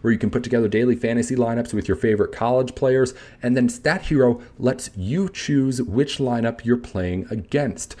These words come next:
So instead of other daily fantasy sites where you're playing up against thousands of other people, Stat Hero not only says it's you against the book or the lineup we put together, but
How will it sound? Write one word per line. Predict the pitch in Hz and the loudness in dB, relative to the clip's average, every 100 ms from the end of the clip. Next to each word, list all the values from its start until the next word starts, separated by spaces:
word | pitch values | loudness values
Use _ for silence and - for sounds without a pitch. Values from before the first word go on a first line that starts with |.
| - - | -20 -8
So | 117 | -2
instead | 113 - 156 | -2 0 0
of | - | 0
other | 151 | 2
daily | 135 139 135 | 4 6 4
fantasy | 123 131 123 117 101 | 2 0 0 0 -4
sites | 87 78 69 - | -4 -4 -6 -2
where | 104 104 | 2 4
you're | 101 98 | 4 0
playing | - 113 107 | 0 -2 0
up | 104 | -2
against | 104 101 90 | -2 -2 -4
thousands | - - 87 95 117 104 101 | -12 -12 -4 0 2 2 2
of | 98 | 2
other | 101 101 | 2 2
people, | 92 117 117 - - - - - | 2 2 0 0 -6 -14 -20 -20
Stat | - 135 - | -2 -2 -2
Hero | 156 151 131 | 2 4 6
not | 123 123 | 2 0
only | 123 127 107 | 2 2 2
says | 110 101 - | 4 2 2
it's | 104 - - | 0 -2 -4
you | 98 143 143 135 | -2 0 2 0
against | 110 110 101 - - 92 | 0 0 0 -4 -8 -2
the | |
book | 82 123 - - - - - | 2 4 4 0 -20 -20 -12
or | - 98 82 - - - - - - | 0 0 0 -6 -20 -20 -20 -18 0
the | 110 | 4
lineup | 113 110 92 | 4 2 2
we | 117 | 0
put | - 117 | 2 -2
together, | 92 127 110 82 | 0 2 2 2
but | 95 | -2